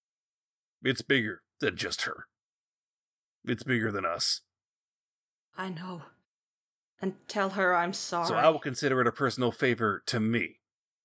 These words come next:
Speaker 1: for you to do that.
Speaker 2: I will do my best.
Speaker 1: Thank you.
Speaker 2: Thank, thank you, Albion, for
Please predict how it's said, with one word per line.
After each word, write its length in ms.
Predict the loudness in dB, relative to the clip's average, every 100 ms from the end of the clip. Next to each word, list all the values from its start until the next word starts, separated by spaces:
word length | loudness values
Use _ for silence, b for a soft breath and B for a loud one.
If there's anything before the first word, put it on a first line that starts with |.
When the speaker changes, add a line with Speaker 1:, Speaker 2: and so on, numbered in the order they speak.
| _ -4
Speaker 1:
for 100 | -4
you 120 | -4
to 80 | -8
do 160 | -12 -14 -14
that. 180 | -16 -20 _ _ _ _ _ _ _ _ -12
Speaker 2:
I 120 | -10
will 120 | -8
do 200 | -8 -8
my 160 | -6 -8
best. 500 | -8 -8 -8 -10 -14 _ _ _ _ _ _ _ _ _ -4
Speaker 1:
Thank 260 | -4 -6
you. 60 | -16 _ _ _ _ _ _ _ _ _ -18
Speaker 2:
Thank, 360 | -10 -10 -10 -14 -16
thank 400 | -12 -10 -10 -10
you, 160 | -10
Albion, 480 | -10 -12 -10 -8 -8 -14 _ _ _ _ _ _ _ _ _
for 280 | -8 -6